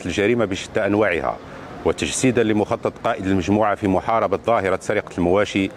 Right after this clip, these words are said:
تمكنت وحدات التابعة للمجموعة من توقيف ثلاث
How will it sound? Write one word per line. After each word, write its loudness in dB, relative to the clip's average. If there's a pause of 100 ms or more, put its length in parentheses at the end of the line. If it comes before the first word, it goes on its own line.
(420)
تمكنت 0
وحدات 2
التابعة 0
للمجموعة 2 (380)
من 2
توقيف 0
ثلاث 0